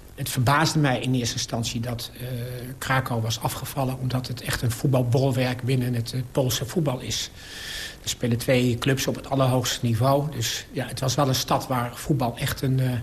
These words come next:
een belangrijke rol heeft. En, eh, ik ben toen, eh, is op reis gegaan in Polen... om verschillende accommodaties, eh, te bekijken... die eventueel voor ons geschikt zouden kunnen zijn.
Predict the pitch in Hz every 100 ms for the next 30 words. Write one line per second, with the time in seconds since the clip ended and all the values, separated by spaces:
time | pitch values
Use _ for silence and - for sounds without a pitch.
0 | 113 - - - - 127 120 131 135 127
1 | 123 127 127 160 131 117 98 - - 120
2 | 117 - 113 110 101 - 120 117 110 113
3 | 110 113 110 107 - - 117 120 117 113
4 | - 120 113 - - - - - - -
5 | - 139 135 131 135 135 - - - -
6 | - - 113 135 151 - - 147 143 -
7 | 156 156 131 - - 156 139 139 - 135
8 | 135 131 127 120 - 127 123 117 117 -
9 | - 113 113 156 170 - 135 127 113 139
10 | 127 120 131 127 - - - 175 - 151
11 | 139 - 147 135 147 147